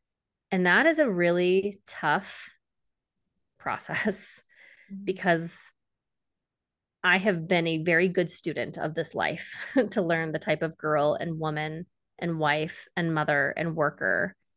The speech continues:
Speaker 1: that makes me a version of successful that the world tells me is good enough.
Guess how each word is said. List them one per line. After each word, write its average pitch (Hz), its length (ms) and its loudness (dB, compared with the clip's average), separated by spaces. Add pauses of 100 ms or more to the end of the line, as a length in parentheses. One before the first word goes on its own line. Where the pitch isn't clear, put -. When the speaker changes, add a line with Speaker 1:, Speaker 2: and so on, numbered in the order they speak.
(440)
Speaker 1:
that 170 160 2
makes 160 380 0
me 160 480 -2
a 175 100 2
version 170 460 2
of 151 120 0
successful 170 920 -4 (260)
that 170 160 0
the 175 80 4
world 156 480 4
tells 151 300 0
me 143 160 -4
is 147 140 -10
good - 140 -4
enough. 123 480 -8